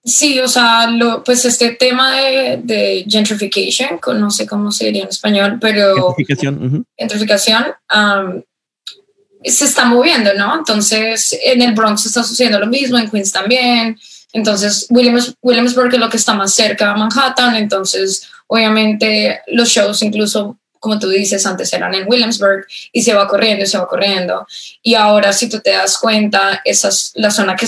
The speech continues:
Speaker 1: ahorita está como antes de la pandemia, que estaba prendida con todos los shows y todo esto,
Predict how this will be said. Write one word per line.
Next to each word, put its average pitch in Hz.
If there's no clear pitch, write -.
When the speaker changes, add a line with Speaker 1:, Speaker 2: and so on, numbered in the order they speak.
Speaker 1:
ahorita 196
está 190
como 214
antes 233
de 196
la -
pandemia, 175
que -
estaba 185
prendida 196
con 226
todos 180
los 202
shows 175
y 190
todo 202
esto, 208